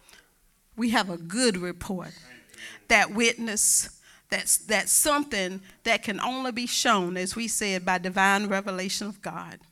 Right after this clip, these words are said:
It's not seen by the natural eye. We just, um, sung a song this morning that I believe, I believe what my eyes cannot see.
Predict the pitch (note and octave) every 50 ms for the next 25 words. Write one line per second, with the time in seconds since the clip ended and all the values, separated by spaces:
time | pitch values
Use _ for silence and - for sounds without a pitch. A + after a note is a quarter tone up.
0 | _ _ - - - - - - - - - G#3 G#3+ - A#3+ A3 A3 A3 G#3+ -
1 | - - C#4+ C#4+ C#4 C#4 C#4 C#4+ C4+ G#3+ A#3+ A#3 A#3 A3 A#3+ A#3+ A#3+ A#3 A#3+ C4
2 | - - C4+ - - F#3+ E3+ D3 D#3+ - - _ _ _ _ - - - - -
3 | G#3+ A3 G#3 E3 G#3+ G#3 G3+ - - - - - G3 F3+ F3+ F3+ F3+ G3 F#3+ F#3+
4 | F#3+ F#3+ - - - - C4+ B3+ C4 C4 C4 - - D#4 C#4 A#3+ A3 G3+ G3 G3
5 | F3+ F3+ E3+ - - G3 F3+ F3 E3 D#3+ D#3+ D#3 D#3 E3 - - - - - -
6 | - - - F#3 F#3 G3 G#3 A3+ A#3 G#3 A#3+ B3+ C4 D4 C#4 B3+ G3 F#3 F3+ -
7 | - - - - - - - - G3+ G#3+ G#3 A3+ A#3+ B3+ C#4 C4+ B3 G#3+ G#3 G#3+
8 | G3 G#3+ A3 G#3 - - G#3+ G#3 G#3+ A3 A3 - - - A3+ G#3 G#3+ G#3+ G#3+ A3
9 | - A3 - - - F3 E3+